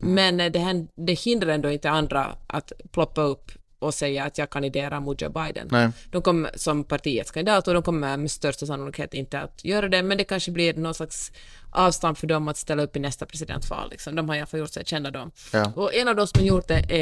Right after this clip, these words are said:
Speaker 2: är då den här, eh, Kennedy... Fuck, vad fan heter han?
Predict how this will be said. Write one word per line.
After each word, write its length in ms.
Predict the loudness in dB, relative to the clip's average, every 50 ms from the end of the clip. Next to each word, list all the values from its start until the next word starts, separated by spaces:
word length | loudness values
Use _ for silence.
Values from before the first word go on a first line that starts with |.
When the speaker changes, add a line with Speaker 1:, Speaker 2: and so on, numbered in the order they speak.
| 4 4
Speaker 2:
är 40 | 2
då 240 | 2 2 2 2 2
den 140 | 0 -2 -2
här, 220 | 0 0 0 0 0
eh, 140 | 0 -2 -2 -2 -6 -6 _
Kennedy... 600 | 0 0 2 2 2 2 2 0 0 0 -2 -6 -8 -12 -18 -20 -20 -20 _ _ _ _ _ _ _ _ -20 _ _ _ _ -20 -20 -20 -14 -14
Fuck, 300 | -14 -14 -14 -16 -16 -12
vad 100 | -10 -8
fan 180 | -8 -6 -6 -6
heter 220 | -6 -6 -6 -6
han? 160 | -8 -8 -8